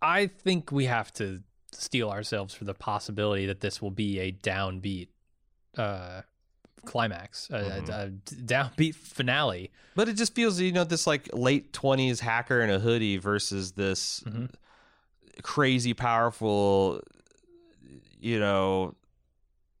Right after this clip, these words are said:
Speaker 2: trans woman is, is, is the devil versus God. And
Speaker 1: Mm-hmm.
Speaker 2: I think any, that, that, that should feel climactic. Although I guess it's a trope that, like, how many times have you seen, like,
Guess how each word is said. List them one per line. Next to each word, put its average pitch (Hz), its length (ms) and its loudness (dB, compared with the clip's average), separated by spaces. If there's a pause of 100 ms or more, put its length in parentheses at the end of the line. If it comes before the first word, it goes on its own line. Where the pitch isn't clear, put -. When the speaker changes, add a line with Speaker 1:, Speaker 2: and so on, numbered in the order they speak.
(220)
Speaker 2:
trans 131 540 -2
woman 95 680 0 (580)
is, 107 300 -2
is, 107 420 0
is 104 260 -2
the 107 80 -2
devil 120 420 2
versus 110 400 0
God. 92 800 2
And 98 360 0
Speaker 1:
Mm-hmm. - 100 -2
Speaker 2:
I 107 80 0
think 123 440 -2
any, 117 240 0 (100)
that, 104 340 -2
that, 120 220 2
that 131 160 2
should 139 240 -2
feel 160 260 2
climactic. 139 800 -2
Although 185 240 4
I 233 80 4
guess 247 200 0
it's 247 120 -4
a 220 60 0
trope 208 360 0
that, 113 140 4
like, 120 200 4
how 147 120 2
many 147 140 2
times 139 260 2
have 113 40 -2
you 113 60 -2
seen, 123 380 0
like, 98 320 2